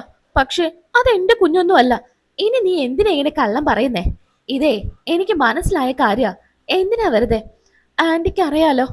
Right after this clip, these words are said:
ഈ കുട്ടിയെയും അവളുടെ, ആ കുട്ടിയുടെ അമ്മൂമ്മയെയും ഇവിടെ വന്നിട്ടാണ് എനിക്ക് പരിചയം. ആ കുട്ടിക്ക് പെട്ടെന്ന് പനി വന്നു, വഴിയിൽ വെച്ച് എന്നെ കണ്ടു. കുട്ടിയുടെ അമ്മയെ കാണണമെന്ന് പറഞ്ഞ് അവൻ വാശി പിടിക്കുകയാണെന്ന് പറഞ്ഞപ്പോ ഞാൻ കൂടെ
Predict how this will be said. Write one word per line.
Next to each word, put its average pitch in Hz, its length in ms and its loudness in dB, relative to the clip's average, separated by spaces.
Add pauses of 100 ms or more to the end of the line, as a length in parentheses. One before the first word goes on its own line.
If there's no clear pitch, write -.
(400)
ഈ 320 140 2
കുട്ടിയെയും 311 600 -2 (360)
അവളുടെ, 381 500 2 (320)
ആ 392 60 0 (100)
കുട്ടിയുടെ 381 260 2
അമ്മൂമ്മയെയും 302 640 -2 (200)
ഇവിടെ 427 240 2
വന്നിട്ടാണ് 320 380 0
എനിക്ക് 277 260 -8
പരിചയം. 226 420 -2 (600)
ആ 254 80 -10
കുട്ടിക്ക് 269 400 -4
പെട്ടെന്ന് 330 480 -2
പനി 285 240 2
വന്നു, 240 260 -2 (360)
വഴിയിൽ 427 360 4
വെച്ച് 339 240 0
എന്നെ 311 240 -2
കണ്ടു. 269 380 -2 (360)
കുട്ടിയുടെ 247 280 -4
അമ്മയെ 277 320 -2
കാണണമെന്ന് 302 480 -2
പറഞ്ഞ് 294 320 -2 (300)
അവൻ 440 200 2
വാശി 370 340 2
പിടിക്കുകയാണെന്ന് 349 460 0
പറഞ്ഞപ്പോ 320 440 2 (420)
ഞാൻ 440 180 0
കൂടെ 381 320 4